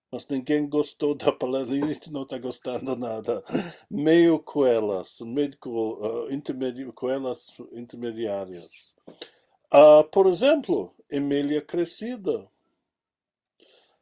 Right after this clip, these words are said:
ah, Narizinho Crescido, a briga de família quando, entre Pedrinho e Narizinho, a Dona Benta,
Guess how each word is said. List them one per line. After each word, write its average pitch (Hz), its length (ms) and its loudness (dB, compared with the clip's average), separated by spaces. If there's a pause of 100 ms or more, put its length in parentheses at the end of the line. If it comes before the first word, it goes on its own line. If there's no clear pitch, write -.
(420)
ah, 123 220 4
Narizinho 143 680 -2
Crescido, 101 840 -8 (1300)
a 123 260 4
briga 143 360 0
de 135 120 -4
família 143 840 -4 (140)
quando, 135 640 -4
entre 131 520 -6
Pedrinho 131 760 -6
e 123 280 -10
Narizinho, 127 960 -8 (1160)
a 127 560 4
Dona 147 300 2
Benta, 147 480 0